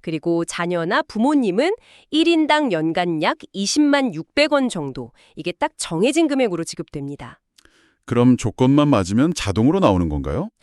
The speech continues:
Speaker 1: 아, 아닙니다. 그게 아주 중요한 점인데요. 이 부양가족연금은 자동으로 나오는 게 아니고요. 반드시 국민연금공단에 신청을 해야만 받을 수 있습니다.
Speaker 2: 아, 꼭 신청해야 받을 수 있는 거군요.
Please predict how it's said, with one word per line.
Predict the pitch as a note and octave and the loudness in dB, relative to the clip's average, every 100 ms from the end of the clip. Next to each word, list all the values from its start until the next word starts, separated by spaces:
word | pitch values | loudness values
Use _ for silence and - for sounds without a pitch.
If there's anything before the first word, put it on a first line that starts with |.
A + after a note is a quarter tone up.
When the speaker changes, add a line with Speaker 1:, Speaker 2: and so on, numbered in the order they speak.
| - - | -12 0
Speaker 1:
아, | G#3+ F3+ | 0 0
아닙니다. | F3 A3+ F3+ F#3+ E3 C#3 _ _ - | -2 -2 -2 -4 -4 -8 _ _ -6
그게 | B3+ C#4+ | 0 2
아주 | E3+ D#3 | 2 -2
중요한 | F3 - G#3+ C4 A#3+ | -6 -2 0 2 0
점인데요. | F#3+ E3 D3 D3 C#4 A#3+ C#3+ - - - | -2 -2 -4 -2 -2 -2 -4 -12 -20 -10
이 | G3+ | -10
부양가족연금은 | - A3+ C#4 F4 E4 D4 C#4+ G3+ D#3+ D#3+ F3+ D#4 G3 | -6 0 2 2 0 0 0 0 -2 -2 -4 -2 -4
자동으로 | - D#3+ G3 F4 F#4 | -4 -6 0 2 2
나오는 | C#4 D3 F#3 | 0 -2 -2
게 | A3 | -2
아니고요. | A#3 C#3 C#3+ D3+ A3+ B3+ - - - | -2 -2 -8 -4 -2 -2 -6 -16 -14
반드시 | - F3+ G3+ B3 | -8 -4 -4 -6
국민연금공단에 | - A3+ B3 C#4 C#4 A#3+ G#3+ G3+ D#3 D3+ D3 G#3+ F4 - | -2 0 2 2 2 0 -2 -4 -4 -4 -4 -2 -4 -6
신청을 | - - G#4+ G#4+ - G4 F#4 F#4 | -8 -2 0 -2 0 0 0 0
해야만 | G#4 G#4 F#4+ A3 C3+ - | -2 2 2 2 -2 -8
받을 | D#3 F#3 | -8 -6
수 | - | -6
있습니다. | D3+ - F#3 C#3+ A2+ A2+ _ _ | -8 -8 -8 -8 -10 -16 _ _
Speaker 2:
아, | E2 D#2+ D#2+ | -2 0 -2
꼭 | - D#3 | -2 -2
신청해야 | - - G3 - F#3+ F3+ | -2 0 -2 0 0 2
받을 | D#3+ A2 G#2 | 2 0 -4
수 | - | -2
있는 | F2 D#2+ | -2 -2
거군요. | C#2+ C#2 G2+ A#2 | -4 -4 -4 -6